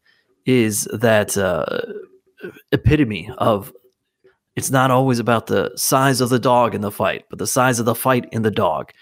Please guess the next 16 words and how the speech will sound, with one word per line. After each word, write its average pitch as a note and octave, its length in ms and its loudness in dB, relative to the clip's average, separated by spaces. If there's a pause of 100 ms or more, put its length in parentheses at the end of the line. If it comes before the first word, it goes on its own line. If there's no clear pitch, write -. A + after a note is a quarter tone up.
(280)
And F2+ 120 -10
she - 140 4
brings B2 320 2
it, F3+ 200 0 (340)
no B2 280 2
fear, D#3+ 420 0 (320)
goes A#2+ 240 0
right C3 260 2
after B2 480 0 (220)
whoever B2 460 2
is - 180 -4
standing G#2+ 320 -2
across G#2 340 0
from F#2+ 120 -8
her. E2 200 -8 (280)
So G#2 420 0